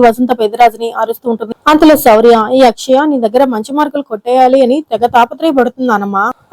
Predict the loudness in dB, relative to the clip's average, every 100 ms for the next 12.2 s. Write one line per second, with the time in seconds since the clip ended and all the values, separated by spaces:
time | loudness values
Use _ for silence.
0 | 4 6 4 4 4 4 2 0 0 -6
1 | -4 0 2 2 2 4 4 2 2 2
2 | 2 0 0 0 0 -2 -2 0 2 4
3 | 4 4 4 2 2 2 0 2 2 2
4 | -2 0 4 6 6 4 2 0 -2 -2
5 | -4 -4 -10 -6 -2 0 0 0 0 2
6 | 2 4 4 6 6 4 4 6 4 4
7 | 2 2 -2 -2 -2 0 2 2 2 2
8 | 2 2 -4 -4 -4 -6 -4 -4 0 0
9 | 2 0 0 0 2 4 6 4 4 2
10 | 0 _ _ 0 2 4 6 6 4 2
11 | 0 2 2 2 2 -2 -2 0 2 2
12 | 2